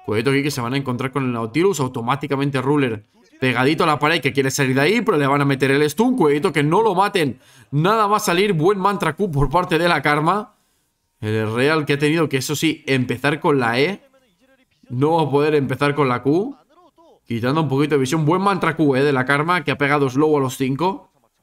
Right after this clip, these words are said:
Y le ha pegado, le ha pegado duro, creo que ha sido el Bolivar.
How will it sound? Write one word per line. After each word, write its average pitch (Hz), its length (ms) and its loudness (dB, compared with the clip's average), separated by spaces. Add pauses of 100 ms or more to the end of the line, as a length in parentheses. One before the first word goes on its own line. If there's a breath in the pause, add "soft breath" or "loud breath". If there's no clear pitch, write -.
(800)
Y 127 140 -4
le 127 80 2
ha 127 80 0
pegado, 127 760 2
le 120 100 0
ha 127 100 -4
pegado 131 380 0
duro, 135 420 2
creo 131 140 0
que 131 80 -4
ha - 20 -6
sido 143 200 0
el 127 60 0
Bolivar. 120 680 -2